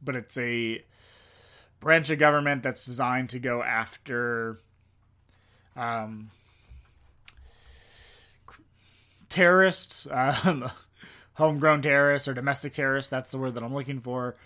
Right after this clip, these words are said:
Again, can't think. I've been up, uh, since five o'clock this morning, uh, depending upon where, when you're listening to it.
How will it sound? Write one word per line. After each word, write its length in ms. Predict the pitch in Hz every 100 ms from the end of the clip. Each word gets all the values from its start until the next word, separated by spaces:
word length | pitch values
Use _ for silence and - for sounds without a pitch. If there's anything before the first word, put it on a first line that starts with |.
| _ _
Again, 360 | 120 120 117 110 -
can't 260 | 139 131
think. 240 | 156 156 139
I've 100 | 127
been 160 | 127
up, 240 | 131 127 _ _ - _ _ _
uh, 460 | 123 127 123 120 120
since 280 | - 139 131
five 260 | - 131 156
o'clock 360 | 170 202 240
this 180 | 247 -
morning, 340 | 240 254 320 247
uh, 120 | 160
depending 320 | 151 165 156
upon 260 | 156 147 135
where, 180 | 135 - _ _ - - - -
when 120 | 135
you're 100 | 131
listening 260 | 156 160 143
to 140 | 156
it. 140 | 147